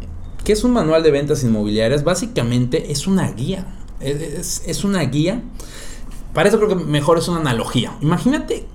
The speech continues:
y hoy estaba leyendo acerca de esto en un libro de Jordan Belfort que te estaba comentando, El Camino del Lobo, lo recomiendo mucho.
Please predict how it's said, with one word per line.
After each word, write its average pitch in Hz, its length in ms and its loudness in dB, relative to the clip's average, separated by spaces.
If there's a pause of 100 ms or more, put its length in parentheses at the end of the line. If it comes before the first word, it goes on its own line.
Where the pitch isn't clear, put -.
(360)
y 135 100 -2
hoy 175 120 4
estaba 190 260 2
leyendo 131 320 2
acerca 131 320 0
de 113 60 2
esto 110 160 -2
en 123 80 2
un 120 100 0
libro 110 320 -2
de 101 140 -2
Jordan 107 260 -2
Belfort 101 340 -4
que - 120 -6
te - 80 -4
estaba 110 260 -6
comentando, 104 400 -2
El 131 80 0
Camino 107 320 -2
del 95 140 -2
Lobo, 120 260 -4
lo - 80 -4
recomiendo 107 420 -2
mucho. 107 300 -4